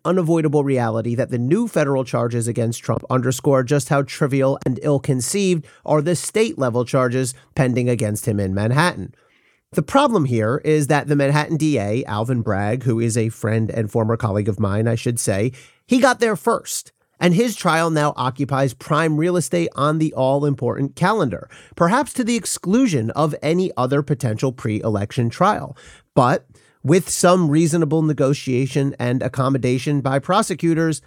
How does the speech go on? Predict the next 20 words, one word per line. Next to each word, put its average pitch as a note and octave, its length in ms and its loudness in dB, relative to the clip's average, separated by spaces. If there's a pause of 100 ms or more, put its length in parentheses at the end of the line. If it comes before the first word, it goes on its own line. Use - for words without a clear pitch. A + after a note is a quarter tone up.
(340)
the E3 80 4
damage G3+ 420 2
can E3 180 0
be D#3 220 0
mitigated. G#2 680 -4 (480)
So - 180 2
let's C#4 240 2
run A#3+ 240 2
through G#3+ 160 -2
the E3+ 80 2
differences A2+ 800 -4
between A2+ 380 -2
the G2+ 80 -4
two G2+ 180 -2
indictments, G2 560 -4
starting F#3 480 2
with D3+ 180 -2
the C#3 240 -2
alleged A2+ 460 -4
conduct. - 580 -6